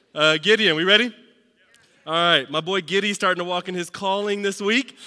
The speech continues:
uh, and I hope that it is an encouragement for us. As a really quick reminder, we're talking about pushing back darkness, uh, looking at this beautifully broken hero and trying to glean, hey, what does God have for our lives in the midst of this?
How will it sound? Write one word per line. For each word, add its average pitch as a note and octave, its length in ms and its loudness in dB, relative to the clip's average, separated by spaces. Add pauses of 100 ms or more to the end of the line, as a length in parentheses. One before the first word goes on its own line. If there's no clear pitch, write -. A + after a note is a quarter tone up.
(360)
uh, E3+ 300 -4
and E3+ 140 -2
I F3+ 40 -2
hope G#3+ 280 -2
that G#3 160 0
it F3+ 100 -2
is G3 160 -4
an F#3+ 80 -2
encouragement F3+ 640 -4
for E3+ 320 -8
us. C#3+ 440 -2
As D#3+ 260 -6
a F#3 80 -2
really G#3+ 220 -4
quick B3 200 -8
reminder, E3+ 480 -6
we're E3+ 180 -8
talking F#3 380 -10
about E3 280 -8
pushing F#3+ 400 -8
back F3 240 -6
darkness, D3 560 -6 (320)
uh, C#3 160 -4
looking F3 400 -4
at F3 160 -2
this E3 160 -6
beautifully F3+ 480 -10
broken D#3 420 -8
hero C#3+ 480 -8
and C3 160 -10
trying G#3 320 -6
to F#3+ 80 -6
glean, D#3 560 -8 (240)
hey, E3+ 100 -8
what F#3 180 -4
does C#4+ 120 -6
God G3+ 240 -8
have F3+ 220 -10
for E3+ 160 -12
our D#3 240 -8
lives A#2 480 -8
in C3+ 320 -8
the C3+ 40 -10
midst D3+ 300 -8
of A#2+ 120 -12
this? A2+ 440 -12